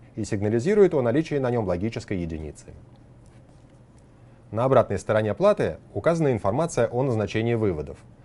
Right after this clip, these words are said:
Это и функции шим с указанием номеров таймеров и их каналов, и номера внешних прерываний,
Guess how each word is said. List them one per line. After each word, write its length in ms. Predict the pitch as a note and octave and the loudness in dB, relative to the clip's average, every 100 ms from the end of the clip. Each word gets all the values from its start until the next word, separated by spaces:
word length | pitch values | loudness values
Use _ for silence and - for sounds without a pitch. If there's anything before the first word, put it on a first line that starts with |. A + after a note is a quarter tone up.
| - - | -20 -2
Это 200 | C#3+ D#3 | -2 2
и 60 | B2+ | 0
функции 400 | - F3 - G#2+ | 2 -4 2 0
шим 300 | - E3 E3+ | 4 0 0
с 100 | - | -2
указанием 500 | C#3 C#3 C#3 C3+ B2+ | 0 2 4 2 0
номеров 360 | B2 B2+ A#2+ | 0 0 0
таймеров 500 | - B2 A#2 A2 G#2+ | 2 2 2 0 -2
и 120 | A#2+ A#2 | 0 -2
их 100 | - | 0
каналов, 480 | A2+ A2 G2+ G2 - - | 2 4 2 2 -4 -4
и 80 | |
номера 320 | D#3 B2+ A#2 A#2 | -2 2 4 4
внешних 360 | A#2+ G#2+ G2 | 2 -2 -6
прерываний, 720 | - G2+ G#2+ C#3+ D#3+ D3 B2+ | -2 0 2 2 2 0 -4